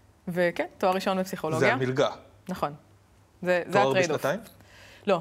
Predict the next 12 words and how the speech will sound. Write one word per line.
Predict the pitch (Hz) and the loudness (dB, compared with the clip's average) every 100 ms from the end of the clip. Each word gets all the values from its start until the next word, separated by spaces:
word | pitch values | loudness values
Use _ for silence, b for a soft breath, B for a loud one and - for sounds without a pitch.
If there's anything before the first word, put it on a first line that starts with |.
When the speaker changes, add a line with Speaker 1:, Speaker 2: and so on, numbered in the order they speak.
| 165 | -2
Speaker 1:
אחרי | - 196 202 | -4 0 0
זה | 208 196 | 2 0
המאמן | 175 170 175 | 0 -2 -2
שלי | 180 165 | -2 -2
עבר | 160 160 | 0 0
לצפון | 160 160 160 | -2 -6 -8
קרוליינה, | 170 147 170 226 302 311 _ 233 214 _ | -6 -2 0 -2 -4 -10 _ -20 -20 _
עברתי | 160 160 160 156 | -4 -2 -2 -6
איתו | 151 156 | -8 -8
לצפון | 156 - 156 | -8 -10 -8
קרוליינה, | 151 147 170 240 311 330 - | -4 -2 -2 -2 -4 -10 -20
אה, | - | -14